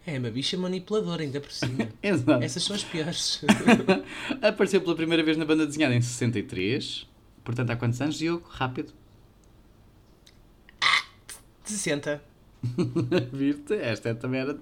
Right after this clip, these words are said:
Speaker 2: fácil de bolso, porque era isso que eu tinha pensado.
Speaker 1: Sim.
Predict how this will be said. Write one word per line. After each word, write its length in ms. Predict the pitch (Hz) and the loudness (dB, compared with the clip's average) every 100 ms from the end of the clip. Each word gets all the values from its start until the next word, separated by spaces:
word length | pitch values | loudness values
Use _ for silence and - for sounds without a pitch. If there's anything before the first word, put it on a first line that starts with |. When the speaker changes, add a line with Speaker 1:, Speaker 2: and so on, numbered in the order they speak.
| - - - - | -12 -20 -20 -10
Speaker 2:
fácil 460 | - 170 165 175 | 0 2 2 -4
de 60 | 180 | -4
bolso, 400 | 180 170 156 - | -2 -2 -2 -6
porque 180 | - 117 | -8 -4
era 100 | 113 | 0
isso 140 | 127 | -2
que 80 | 143 | -2
eu 40 | |
tinha 220 | 139 151 156 | -6 -6 -6
pensado. 600 | 151 180 - 151 143 - - - - - - - | -6 -6 -6 -6 -6 -10 -20 -20 -20 -20 -20 -20
Speaker 1:
Sim. 380 | - 269 262 | -6 6 10